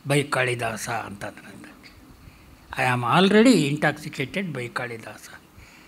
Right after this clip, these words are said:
ಅಂದರೆ ಅವರೇ ಇನ್ನೊಂದು ಕಡೆ ಹೇಳ್ತಾರೆ, "ಕಾಳಿದಾಸ ಯಾಕೋ ಈ ಕಾವ್ಯ ಜನಕ್ಕೆ ಮುಟ್ಲಿಲ್ಲ ಅಂತೇಳಿ ಕನ್ನಡದಲ್ಲಿ ಹುಟ್ಟಿದ ಅವನೇ ನಾನು" ಅಂತ ಅಂದ್ಕೋಬೋದು. ಅದ್ರ ಬಗ್ಗೆ ಏನು ಆಶ್ಚರ್ಯ ಪಡ್ಬೇಕಾಗಿಲ್ಲ.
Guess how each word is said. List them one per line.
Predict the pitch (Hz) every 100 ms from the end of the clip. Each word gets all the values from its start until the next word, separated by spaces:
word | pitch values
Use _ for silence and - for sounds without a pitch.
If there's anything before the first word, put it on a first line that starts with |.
| -
ಅಂದರೆ | 143 180 170 135 139 - - -
ಅವರೇ | 147 233
ಇನ್ನೊಂದು | 190 156 151 151
ಕಡೆ | 139
ಹೇಳ್ತಾರೆ, | 123 117 - 117 180 - - - - - - - _
"ಕಾಳಿದಾಸ | - 117 139 208 196 143 135 - 135 113 120 - - - - - -
ಯಾಕೋ | 135 160 185 208
ಈ | 180 165
ಕಾವ್ಯ | 160 143 160 170
ಜನಕ್ಕೆ | 127 135 170 170
ಮುಟ್ಲಿಲ್ಲ | 147 147 165 151 139
ಅಂತೇಳಿ | 127 123 131 151
ಕನ್ನಡದಲ್ಲಿ | - 123 135 165 147 139 143 156 110 - - -
ಹುಟ್ಟಿದ | 147 143 147 131 - - - - - - 117
ಅವನೇ | 123 147
ನಾನು" | 131 113 107 95 101 101 98 90 - - 110
ಅಂತ | 117 131 - - - - - - - - - - - - - - - - - - - - - 147
ಅಂದ್ಕೋಬೋದು. | 196 226 208 135 113
ಅದ್ರ | 107 123
ಬಗ್ಗೆ | 135 175 165
ಏನು | 185 170
ಆಶ್ಚರ್ಯ | 139 - 147 127
ಪಡ್ಬೇಕಾಗಿಲ್ಲ. | 135 120 - - -